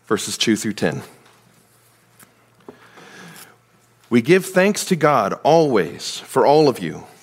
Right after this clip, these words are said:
constantly mentioning you in our prayers,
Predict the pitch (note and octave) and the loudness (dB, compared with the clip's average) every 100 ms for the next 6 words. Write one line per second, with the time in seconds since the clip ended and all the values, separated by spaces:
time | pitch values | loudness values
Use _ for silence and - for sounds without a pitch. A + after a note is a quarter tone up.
0 | _ _ _ _ _ - C#3+ D#3 - C#3+ | _ _ _ _ _ -4 0 0 0 2
1 | C#3+ C3+ C#3 D#3 - C#3+ B2 B2+ C#3 C3 | 4 6 4 2 2 4 6 6 6 4
2 | B2 - A#2 G2+ E2+ E2+ - - | 2 0 2 2 0 -6 -12 -14